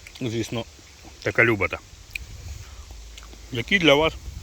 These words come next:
найсмачніші роли? От для мене це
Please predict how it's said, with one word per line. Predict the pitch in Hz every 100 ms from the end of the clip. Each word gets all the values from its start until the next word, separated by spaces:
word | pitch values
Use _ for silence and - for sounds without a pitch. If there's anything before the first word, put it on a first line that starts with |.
| - - -
найсмачніші | 151 156 123 - 123 127
роли? | 113 92 80 - - - - - - - - - - - - - - - - - - - - - - - - - -
От | 123 - - - -
для | 135 127 160
мене | 214 190 117 - - - - - - - - - - - - - - - - - -
це | - 160 151